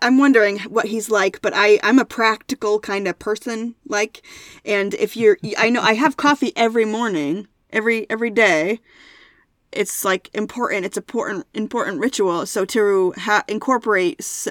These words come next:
uh, a place memory into that is, um,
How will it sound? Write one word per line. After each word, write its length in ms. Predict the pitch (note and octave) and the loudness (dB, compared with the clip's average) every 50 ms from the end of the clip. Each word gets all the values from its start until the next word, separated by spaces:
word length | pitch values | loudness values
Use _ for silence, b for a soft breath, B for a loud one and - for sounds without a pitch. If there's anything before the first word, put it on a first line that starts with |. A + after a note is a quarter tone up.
| - _ - | -8 _ -4
uh, 160 | F3+ E3 D#3 - - | -4 -4 -6 -6 -10
a 60 | G3 | -14
place 420 | - - - A#3 G#3+ A#3 A3+ - - | -14 -10 -4 -2 -2 -2 -2 -4 -6
memory 540 | G#3 G3 F#3 F3+ E3+ D#3+ D3+ D3 D#3 D#3+ - _ B B B B B B B B | -4 -4 -2 -2 -2 -2 0 -2 -2 -4 -6 _ B B B B B B B B
into 320 | - G#3 A#3+ A#3 - A3 | -4 -2 -2 0 -2 -2
that 340 | F#3+ F#3 E3+ D3 C#3 C3+ - _ _ _ _ _ - | -2 -2 -2 -2 -4 -6 -10 _ _ _ _ _ -12
is, 260 | - - F#3 D#3+ - | -6 -4 -4 -4 -2
um, 360 | F3+ E3+ D#3+ D#3 D3+ E3+ F3+ | -4 -4 -4 -4 -6 -8 -10